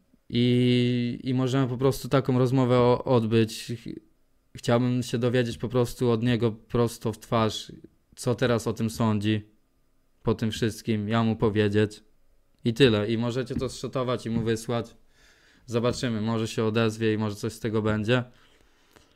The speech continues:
A, i jeszcze w sumie to już będzie koniec tej wypowiedzi.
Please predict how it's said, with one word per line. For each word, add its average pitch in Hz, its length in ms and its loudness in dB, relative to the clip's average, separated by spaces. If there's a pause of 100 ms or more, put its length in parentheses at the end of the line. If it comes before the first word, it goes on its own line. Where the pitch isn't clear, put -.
(420)
A, 127 300 6
i 135 80 2
jeszcze 143 560 2 (300)
w - 60 -20
sumie 135 260 -6
to 131 180 -6
już 120 260 -12 (320)
będzie 127 320 -4
koniec 127 480 -4
tej 113 160 -2
wypowiedzi. 113 680 -4